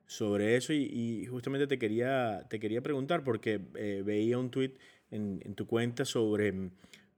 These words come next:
bueno, si, si Caleb Smith era la primera opción, pero estaba lesionado, eh, la segunda era Alfaro, pero ahora también se lesiona.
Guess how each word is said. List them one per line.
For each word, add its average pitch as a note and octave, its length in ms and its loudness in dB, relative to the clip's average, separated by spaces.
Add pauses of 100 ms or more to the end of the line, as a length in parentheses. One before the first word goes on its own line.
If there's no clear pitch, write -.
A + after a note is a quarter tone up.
bueno, D#3 220 -4
si, G#2 400 -2 (960)
si - 260 -6
Caleb B2 340 2
Smith D3 380 -2
era A#2+ 200 0
la B2 120 2
primera A2 280 0
opción, C#3+ 400 0
pero A2 180 -2
estaba A2 720 -2
lesionado, B2+ 760 -2 (760)
eh, G#2+ 100 0
la G#2+ 100 2
segunda A2+ 380 2
era A#2+ 140 4
Alfaro, B2+ 800 0
pero G2 200 0
ahora F#2+ 200 -2
también G2+ 260 -4
se A2+ 120 -4
lesiona. A2+ 520 -2